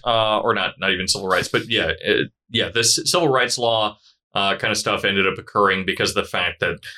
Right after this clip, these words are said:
you know, y-, you're disrupting interstate commerce if someone needs to drive around your state in order to use a hotel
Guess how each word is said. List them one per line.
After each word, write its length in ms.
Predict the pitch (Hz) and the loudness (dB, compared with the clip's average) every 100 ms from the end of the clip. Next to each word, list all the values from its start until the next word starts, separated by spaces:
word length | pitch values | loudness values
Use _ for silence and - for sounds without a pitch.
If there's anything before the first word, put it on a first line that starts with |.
| _ - | _ -4
you 100 | 101 | 0
know, 240 | 92 90 | 2 0
y-, 60 | - | 0
you're 380 | 107 104 110 107 | -2 0 -2 0
disrupting 520 | 117 - 127 - 110 | 0 2 0 0 0
interstate 360 | 104 104 110 | 0 0 -4
commerce 480 | - 98 95 95 - | -2 0 2 4 2
if 100 | 98 | 0
someone 460 | - 104 95 90 90 | 0 0 0 -2 -2
needs 300 | 98 98 85 | 0 2 0
to 120 | - | 0
drive 300 | 90 101 95 | 0 0 2
around 360 | 92 95 95 98 | 0 2 2 2
your 100 | 92 | 0
state 300 | - 95 90 | 0 0 0
in 80 | 90 | 0
order 240 | 87 90 | -2 -2
to 120 | 90 92 | -4 -8
use 180 | 90 | -2
a 60 | 85 | -2
hotel 480 | 90 - 87 76 - | -2 -4 -2 -2 -6